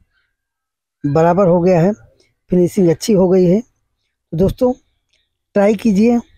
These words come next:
घर पे। घर पे भी अगर आपको jeans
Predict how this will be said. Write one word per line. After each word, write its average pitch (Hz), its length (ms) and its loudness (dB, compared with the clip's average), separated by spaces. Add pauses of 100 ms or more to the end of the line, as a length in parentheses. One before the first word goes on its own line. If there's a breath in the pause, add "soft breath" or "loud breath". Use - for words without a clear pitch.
(300)
घर 180 280 0
पे। 233 180 0 (840)
घर 180 200 -2
पे 233 240 0
भी 196 520 -2 (200)
अगर 180 220 2
आपको 170 320 -2
jeans 175 420 -2